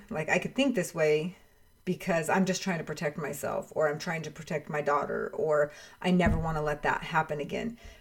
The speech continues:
But while I was along those lines of thinking that thought, I felt super sick, super unhappy, like,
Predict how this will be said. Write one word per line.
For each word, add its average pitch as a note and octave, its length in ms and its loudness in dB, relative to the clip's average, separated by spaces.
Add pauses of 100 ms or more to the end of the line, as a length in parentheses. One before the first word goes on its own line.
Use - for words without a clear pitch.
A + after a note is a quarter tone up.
(140)
But D#3+ 300 2
while E3+ 260 6
I D#3+ 120 4
was D#3 180 -2 (100)
along F#3+ 320 10
those E3+ 200 0
lines F3 240 2
of D3+ 80 -6
thinking E3+ 240 -2
that - 180 -4
thought, G3+ 160 8
I D3 80 6
felt - 320 -2
super D3+ 840 2 (240)
sick, - 520 -2
super D#3 320 -6
unhappy, D3+ 800 -2
like, - 400 -4